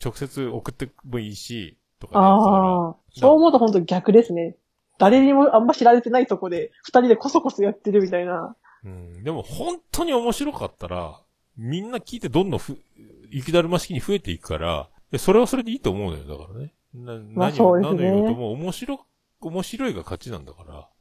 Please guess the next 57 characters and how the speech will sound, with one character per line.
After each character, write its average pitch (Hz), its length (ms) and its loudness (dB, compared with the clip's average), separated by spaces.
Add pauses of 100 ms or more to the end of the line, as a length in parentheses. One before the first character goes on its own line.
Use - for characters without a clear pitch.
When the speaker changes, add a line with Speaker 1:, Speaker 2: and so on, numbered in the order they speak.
(280)
Speaker 2:
う - 40 -4
ー 185 100 2
ん。 175 1000 6
Speaker 1:
う - 40 -18
ん。 185 60 -20 (160)
そ - 200 -20 (140)
う。 - 20 -20
も 117 160 -10
う、 104 40 -16
だ 101 100 -8
か 98 60 -10
ら、 87 120 -14
ど-、 131 460 -4
ど 196 220 0
ん 277 260 -8
な 147 100 -2
に 113 160 -8
す - 200 -8
ご 139 80 4
い 160 80 6
こ 104 100 -4
と 95 100 -6
言 95 120 -4
お 101 80 -2
う 92 40 -6
が、 - 0 -
何、 117 360 -4
何 131 400 -2 (160)
を 85 160 -6
さ、 - 260 -10
正 104 220 0
論 98 260 -4
か - 180 -6
ま 104 120 -4
そ - 100 -2
う - 40 -8
が、 82 100 -10
何 90 260 -8
し - 140 -6
よ 101 100 0
う 78 60 -10
が、 92 260 -2 (840)
聞 - 160 -8
い - 20 -6
て 320 120 0
な 311 140 -2
き - 120 -10
ゃ - 20 -8
一 - 80 -14
緒 135 120 -6
だ 131 100 -4
か 78 100 -14
ら 82 80 -20
ね。 101 140 -20 (720)
Speaker 2:
<laughs> 320 880 2
Speaker 1:
う 90 40 -20
ん。 78 240 -20